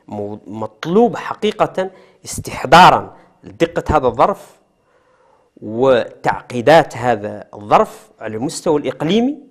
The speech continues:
أولا، يا، على المستوى الإقليمي أولا، لأنه، آم،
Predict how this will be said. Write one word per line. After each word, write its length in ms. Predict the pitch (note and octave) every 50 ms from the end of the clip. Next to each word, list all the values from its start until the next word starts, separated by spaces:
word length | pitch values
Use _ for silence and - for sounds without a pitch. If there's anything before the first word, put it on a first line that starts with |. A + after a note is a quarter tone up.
| _ _ -
أولا، 360 | A2+ G#2 A2 A#2 C3+ F#3 A#3+ - _ _ _ _ _ _ _ _ _ _ _ _ _ -
يا، 80 | A#3 A3
على 180 | C3+ F#2+ - - _ _ _ _ _ _ _ _ - G#2
المستوى 400 | A2 D3 G3+ - - G3+ D#3+ D#3
الإقليمي 480 | C3+ B2+ - D3+ C#3+ B2 A2 G#2+ - -
أولا، 420 | G3+ A#3+ G#3+ G3 D#3 D3 F3+ B3 C4+ - - _ _ _ _ _ _ _ _ -
لأنه، 720 | - G#2+ - - B2+ C3 C#3 D3+ F3 G3 A3 A#3+ B3+ B3+ C4 - - _ _ _ _ _ _ _ _ -
آم، 640 | - G#2 F#2+ - - - - - - - C#2 - -